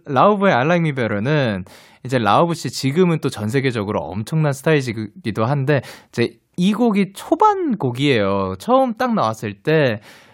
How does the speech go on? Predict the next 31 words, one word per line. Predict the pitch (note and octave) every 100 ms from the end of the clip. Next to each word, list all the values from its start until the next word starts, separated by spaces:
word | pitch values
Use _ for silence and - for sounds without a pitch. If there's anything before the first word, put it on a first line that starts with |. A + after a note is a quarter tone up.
| _ C#3+
요 | D#3+ E3+ E3+ E3+ D#3+ C3+
뮤-, | A#2+ F#3 - A#2+ D#2 - F#2+
뭐 | C#3+ C#3
전에도 | B2+ D#3+ G#3+ F3+
말한 | G2 C#3+ G#3
적이 | F#3+
있었지만 | A2 G#2+ - A#2 D3 B2 F#2
뮤직비디오랑 | F#2+ D#3 A#3 - F#3 C3 G#2 G2 G2+
같이 | F#2+ G2 - G#2+
저는 | G2+ G#2+
접하게 | G2 F#2 C3+ A#2+
됐는데, | G2+ F2 E2+ G#2 G2
어우, | G#2+ A#2+ B2 A2 G2 - - - - - _
그러니까 | - A#2+ A2+
노래도 | C3 G#3 C#4+ B3
너무 | B2+ G#2 B2+ A3 D4
좋고 | D3 G2+ - F3+ A#2
너무 | D#3+ G#3 B3 G#3+
산뜻하고, | - - E4+ E4+ F#4+ - C#3 A2+ D#3+ B2+ F2+ A2 D3
그리고 | - C3 C3 C3 B2+ A#2+ A2+
노-, | D3+ G#3+
곡 | - G#3
내용도 | C#3 G#2+ C3 B2+ B2 E3+ A#2 - - _
"난 | C3+ F3 F#3+
너랑 | A2 A2+ A3 C4
있을 | A#3+ - G#3+
때 | G#3 G3+
나 | D#3 A#2
자신을 | G#2 G2+ C#3+ C3+
더 | G#2 G#2
좋아한다." | - G#2 A2+ G2 E2 E2+